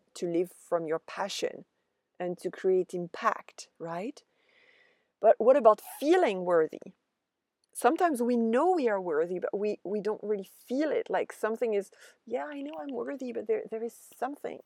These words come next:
you know, there is still this little something" that is sometimes hard to pinpoint. So, like I was saying,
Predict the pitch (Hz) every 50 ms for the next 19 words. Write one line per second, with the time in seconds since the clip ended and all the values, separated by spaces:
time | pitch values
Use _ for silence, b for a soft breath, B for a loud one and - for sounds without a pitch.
0 | _ - 220 214 - 220 240 262 269 - - - - 262 240 214 240 226 - -
1 | - 226 233 226 208 - - - - - 285 302 285 - - - - - - _
2 | _ _ _ _ _ _ _ - 196 185 185 - - - 185 185 185 185 190 180
3 | 175 175 - - _ _ _ - - - 269 302 339 - - - 185 - - 160
4 | 165 - - - - - _ _ - _ _ _ _ _ _ _ _ _ _ _
5 | _ - _ _ - - - - 190 185 175 175 - _ _ _ _ _ _ _
6 | _ _ _ _ _ _ _ _ - 170 180 196 - - 247 214 190 190 - -
7 | 220 208 175 151 170